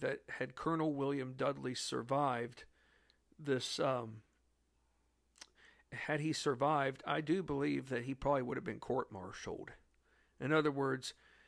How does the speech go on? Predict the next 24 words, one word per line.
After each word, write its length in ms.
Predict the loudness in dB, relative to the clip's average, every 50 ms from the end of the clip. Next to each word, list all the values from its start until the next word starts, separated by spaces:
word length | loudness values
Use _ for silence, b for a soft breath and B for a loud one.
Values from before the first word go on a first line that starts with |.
| b b b b
yes, 420 | 2 4 6 6 6 4 2 0 0
it 60 | 2
would 140 | 2 4 2
have 100 | 2 2
been, 220 | 2 0 0 -2 -6
it 240 | -8 -6 -4 -4 -2
was 160 | -2 -2 2
one 180 | 2 2 2
thing, 220 | 2 2 0 0 2
yes, 200 | 0 0 0 -2
for 140 | -2 -4 -4
Colonel 320 | -2 0 0 2 2 0
Dudley 400 | 2 2 2 2 2 2 -2 -2
to 160 | -2 -4 -6 -8 -12
want 440 | -14 -8 -4 -2 0 0 0 -2 -4
to 180 | -4 -4 -4 -4 -8 -8 -2
help 300 | 0 2 2 2 -2 -2
his, 320 | -2 -2 -2 -2 -2 -2 0
um, 380 | 2 2 2 0 -4 -8 -14 _ _ _ _ _ _ _ _ _ _ _ _ _
comrade 720 | -4 2 4 6 6 6 4 2 -2 -4 -4 -4 -4 -4 -4
and 240 | -6 -8 -8 -6 -4
Major 400 | -2 -2 -2 0 0 -2 0 0
Isaac 360 | 0 0 0 -2 -4 -6 -6
Shelby 580 | -6 -2 0 2 2 2 0 -2 -4 -6 -6